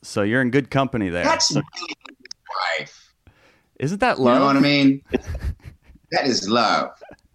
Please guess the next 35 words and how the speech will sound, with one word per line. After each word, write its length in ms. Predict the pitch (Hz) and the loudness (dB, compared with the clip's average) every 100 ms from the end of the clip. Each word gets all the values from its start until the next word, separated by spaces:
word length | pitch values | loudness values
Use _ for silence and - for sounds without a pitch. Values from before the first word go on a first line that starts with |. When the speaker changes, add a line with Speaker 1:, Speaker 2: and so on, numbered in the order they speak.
| - 110 | -10 0
Speaker 2:
You 80 | |
know 80 | 127 | 2
what 80 | 139 | 4
I 40 | |
mean? 400 | 151 156 160 175 - - - 202 220 220 214 208 196 - | 4 4 4 0 -8 -16 -12 -10 -10 -10 -10 -12 -14 -8
Speaker 1:
Ooh. 400 | 302 359 349 330 | -2 0 2 2
Speaker 2:
Sheesh. 600 | 240 202 135 - - - - - - - - - | 4 4 2 -2 -6 -4 -6 -6 -2 -2 -2 -10
<laughs> 540 | - - - - - | -14 -18 -18 -18 -4
I 160 | 156 - | -2 2
thought 200 | 185 185 | 2 4
I 140 | 240 | 4
was 160 | 202 135 | 4 4
wrong. 400 | 143 131 127 131 - | 4 6 4 2 0
<laughs> 1400 | 214 254 285 - - - 165 - - - 381 403 - 554 | 0 0 0 -6 -10 2 4 6 4 4 4 4 4 2
Cool. 260 | 427 - - 605 605 554 554 - - - - | 2 -4 -8 -4 -2 0 -2 -6 -16 -20 -6
Speaker 1:
I 60 | 143 - | -6 0
think 160 | 190 - | 0 2
she 120 | 494 | 2
just 180 | 170 156 | 2 0
wants 240 | 151 139 - | 0 -2 -2
the 80 | |
money 260 | 127 123 113 | 2 2 2
as 100 | 104 | 2
Speaker 2:
I 20 | |
like 140 | 104 101 | 2 2
Speaker 1:
well. 100 | 92 | 2
Speaker 2:
her. 220 | 113 90 - - _ _ _ _ _ _ _ _ _ _ - | 2 2 -4 -10 _ _ _ _ _ _ _ _ _ _ -14
I 60 | 277 | -2
like 260 | 339 - | 0 0
her. 240 | - - - | 0 0 0
Yeah, 200 | 151 160 | 2 2
you 100 | 156 | 0
know, 60 | 151 - | -4 -2
I 120 | 131 127 | -2 -2
mean 160 | 101 | -6